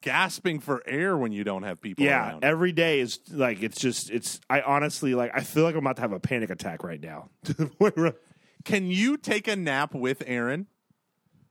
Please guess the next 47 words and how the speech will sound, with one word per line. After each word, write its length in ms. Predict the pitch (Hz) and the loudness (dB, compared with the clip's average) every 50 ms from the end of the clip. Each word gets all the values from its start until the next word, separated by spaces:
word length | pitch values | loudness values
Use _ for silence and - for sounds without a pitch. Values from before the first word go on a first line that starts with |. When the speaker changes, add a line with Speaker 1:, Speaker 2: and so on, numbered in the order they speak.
| _ _ | _ _
Speaker 2:
Probably. 760 | - 208 262 294 226 196 165 127 123 127 127 123 120 117 135 139 - - _ _ _ _ _ _ _ _ _ _ _ - | -4 -2 0 0 2 0 0 2 2 2 2 2 0 -2 -6 -10 -14 -20 _ _ _ _ _ _ _ _ _ _ _ -2
I 100 | 165 185 | 0 0
don't 100 | 226 226 | 2 2
know. 140 | 208 147 123 | 2 2 2
I 100 | 135 147 | 0 0
pro-, 140 | 143 202 226 | 2 0 0
I, 180 | 208 190 185 - - | 2 0 -2 -2 -4
I 40 | 160 | -4
probably 300 | 143 - 208 196 175 - | 0 2 2 2 4 4
Speaker 1:
I 20 | 190 | 4
was 120 | 196 175 | 4 4
Speaker 2:
could. 80 | 175 185 | 2 2
Speaker 1:
like, 320 | 170 170 156 - - - 160 175 180 - - - - | 2 0 0 -4 -10 -8 -4 -4 -4 -4 -4 -12 -20
<laughs> 280 | _ _ _ - - - | _ _ _ -12 -4 -2
I'm, 120 | 180 175 - - _ _ _ _ _ _ - - 151 | -2 -2 -2 -4 _ _ _ _ _ _ -10 -2 2
I'm 120 | 190 202 | 2 2
just 140 | 196 196 - | 2 0 0
trying 140 | - 208 185 | 0 0 0
to 80 | 180 165 | 0 0
figure 260 | - 175 165 160 156 | 0 0 0 2 2
out 120 | 139 127 | 2 2
how 120 | 135 147 135 | 2 0 0
to 100 | 123 120 | 0 0
help 300 | 127 143 139 127 - - _ _ | 0 0 -2 -2 -6 -16 _ _
you 420 | 139 131 143 165 160 151 139 127 117 | -10 -6 -2 0 2 2 2 0 -2
in 240 | - 127 131 123 120 | -4 -6 -6 -4 -2
this 260 | 117 120 117 - - 214 - | -2 -4 -4 -4 -6 -4 -2
pregnancy 500 | - 143 127 120 113 120 101 - 110 104 | 0 0 0 0 0 -2 -2 -2 -2 -2
of 80 | 95 87 | -4 -4
hers. 240 | - 101 87 85 - | -4 -6 -6 -6 -6
How 120 | - 117 113 | -4 -4 -2
dare 260 | - 113 110 104 101 - - | -2 -2 -2 -2 -4 -4 -6
she? 80 | - 90 | -8 -6
Speaker 2:
<laughs> 80 | 87 - - - - - - - - - - - - - - - - - | -10 -10 -10 -10 -10 -10 -10 -12 -14 -20 -20 -20 -20 -20 -20 -16 -6 0
Oh, 160 | 202 190 180 | 2 2 2
did 160 | 170 151 175 | 4 4 4
I 40 | 175 170 | 2 4
tell 140 | - 180 180 | 4 2 2
you 40 | 170 | 4
the 100 | 160 139 | 4 2
horrible 300 | 139 156 160 160 156 147 | 4 4 2 2 2 0
thing 260 | - 156 156 160 160 | 2 2 2 2 4
that 120 | 160 165 160 | 2 2 2
I 80 | 165 | 0
said? 340 | 160 - 190 185 180 175 180 - - _ _ _ _ _ - | 0 0 0 0 0 0 -4 -8 -12 _ _ _ _ _ -12
<laughs> 340 | - - _ _ _ - | -12 -12 _ _ _ -4
I, 300 | 147 131 131 127 123 123 | -2 0 2 2 0 0